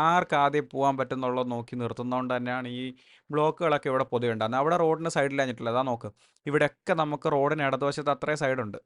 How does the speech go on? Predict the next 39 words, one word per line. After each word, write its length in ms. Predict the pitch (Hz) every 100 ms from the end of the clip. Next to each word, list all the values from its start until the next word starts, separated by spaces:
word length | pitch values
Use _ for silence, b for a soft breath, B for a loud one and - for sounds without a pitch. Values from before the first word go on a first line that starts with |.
| 101
ഒരാൾക്ക് 520 | 107 107 104 113 123 147
കയറാനുള്ള 460 | 139 135 151 147 151 143
ഗ്യാപ്പ് 300 | 139 139 -
ഇട്ടിട്ട് 240 | 147 151 -
റോട്ടിൽ 220 | 139 139
നിന്ന് 140 | 151 147
ഒരു 60 | 143
ഇച്ചിരി 220 | - 151
ഇറക്കി 220 | 143 143 151
നിർത്തി 220 | 139 151 143
കഴിഞ്ഞാൽ 280 | 139 139 147 B B -
പുറകെ 280 | 147 165 170
വരുന്ന 180 | 147 147 139
കാറുകാർക്ക് 500 | 127 135 139 139 131
പാസ്സാവാൻ 380 | 113 - 120 113
വേണ്ടി 160 | 107 107
പറ്റും. 200 | 107 113 117
ടൂ 80 | 139 180
വീലറിന് 360 | 240 247 247 180
പോകാൻ 180 | 156 156
നല്ല 120 | 147 139
എളുപ്പമാണ്. 400 | 120 117 120 110 117
ഇതിലൂടെ 240 | 120 127 127
ടൂ 80 | 131 151
വീലറിൽ 320 | 156 165 170 160
നമ്മളിപ്പോൾ 320 | 156 156 151
പോവുകയാണെങ്കിൽ 460 | 151 151 147 151 151 B B B B
പെട്ടെന്ന് 280 | 139 143 147
എത്താൻ 160 | 135 139
വേണ്ടി 140 | 135 120
പറ്റും. 200 | 120 127 127
അതേസമയം 360 | 127 139 135 127
ഫോർ 180 | 123 131 143
വീലറിലാണെങ്കിൽ 600 | 151 151 143 135 139 160 - -
നമ്മൾ 180 | 127 131 123
ഒരുപാട് 520 | 127 131 147 147 156 123
കഷ്ടപ്പെടും, 480 | 120 - 120 117 117
കാരണം 280 | 113 117 139 - _ b b -
ഓടി 320 | 123 135